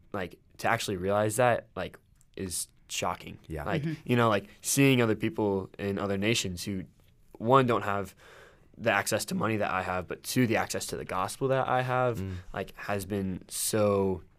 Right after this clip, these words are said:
Speaker 1: eye-opening, and to realize that, like, the culture I was born in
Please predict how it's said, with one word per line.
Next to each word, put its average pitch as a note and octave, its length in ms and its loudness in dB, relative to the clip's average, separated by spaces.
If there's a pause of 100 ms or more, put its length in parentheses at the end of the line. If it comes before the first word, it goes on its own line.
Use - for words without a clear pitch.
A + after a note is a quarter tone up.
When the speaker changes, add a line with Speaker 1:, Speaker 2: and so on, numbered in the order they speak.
(420)
Speaker 1:
eye-opening, C#3 580 4 (140)
and G2+ 240 -2
to A2 100 -2
realize G2+ 320 2
that, G2 160 -4
like, F2+ 180 -8 (300)
the - 80 0
culture D3 260 6
I A#2+ 60 10
was A2+ 100 4
born A#2 240 4
in G2+ 260 0